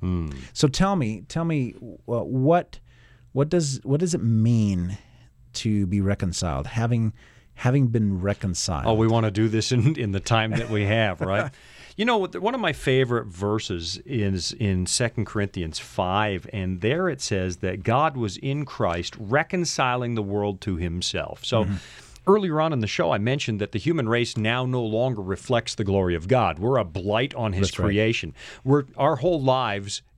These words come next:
Speaker 1: give lie to the character of God because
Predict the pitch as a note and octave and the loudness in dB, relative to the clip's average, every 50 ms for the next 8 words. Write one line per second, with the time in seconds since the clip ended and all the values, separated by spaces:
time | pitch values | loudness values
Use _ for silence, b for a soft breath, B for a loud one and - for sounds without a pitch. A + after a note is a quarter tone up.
0 | - G2+ F#2 B2 B2 A2 F#2 G2 G2+ G#2+ A2+ B2 C3+ C3 A#2+ G#2+ G2 G2+ A2+ A2+ | -12 -4 0 0 0 0 0 0 2 4 4 4 4 4 2 0 0 -2 -4 -4
1 | - A2+ G2 G#2+ - - A#2 A2 G#2+ G#2+ - - G#2+ G2 G2+ G#2 G2+ - A3 A3+ | -6 -6 -6 -6 -6 -2 0 0 2 0 0 -2 -2 0 0 0 0 0 0 0
2 | F3 A2 F2+ F2 G2+ - - A2+ G2+ G2 F2+ - | 0 -2 -4 -10 -14 -10 -8 -6 -6 -6 -6 -8